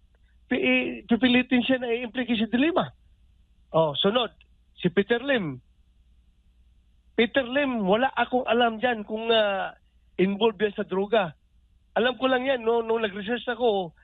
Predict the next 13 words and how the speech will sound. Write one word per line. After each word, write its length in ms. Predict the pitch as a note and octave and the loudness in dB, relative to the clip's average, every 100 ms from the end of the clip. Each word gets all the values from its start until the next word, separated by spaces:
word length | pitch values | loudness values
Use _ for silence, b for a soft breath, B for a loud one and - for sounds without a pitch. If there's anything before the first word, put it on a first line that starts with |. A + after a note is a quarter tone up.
| b | b
way 240 | - F#3 A#3 | -2 0 2
back 240 | B3+ A#3 | 0 0
na, 240 | A#3+ G3 F3+ | 2 2 0
nung 140 | F#3 | -4
after 240 | G3+ - A3+ | -4 -2 -2
nung 240 | A#3 A3+ | -2 0
na, 300 | A3+ A3 G#3+ | 2 2 -2
sinabi 320 | G#3+ G#3+ G#3+ | -2 0 0
niyang 220 | A3 A3 G#3+ | -2 -4 -2
pangalan 340 | G#3 A3 G#3+ | 0 0 0
ni 80 | G#3 | -2
Peter 320 | G#3+ G#3+ A#3 | -4 -2 -2
Lim, 240 | G3 F#3+ | -2 -6